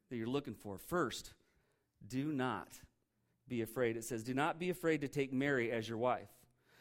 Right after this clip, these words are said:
for the child within her was conceived by the Holy Spirit.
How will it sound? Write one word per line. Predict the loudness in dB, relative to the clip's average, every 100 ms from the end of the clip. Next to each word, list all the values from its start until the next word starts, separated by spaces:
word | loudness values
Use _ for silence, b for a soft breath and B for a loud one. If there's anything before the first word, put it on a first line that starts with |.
| b
for | 2 4
the | 6
child | 4 2 4 6 6 6
within | 2 2 2
her | 2 2
was | 0 0
conceived | -2 -2 -2 -2 0
by | 0
the | 0
Holy | 0 -2 -4
Spirit. | -6 -6 -4 -6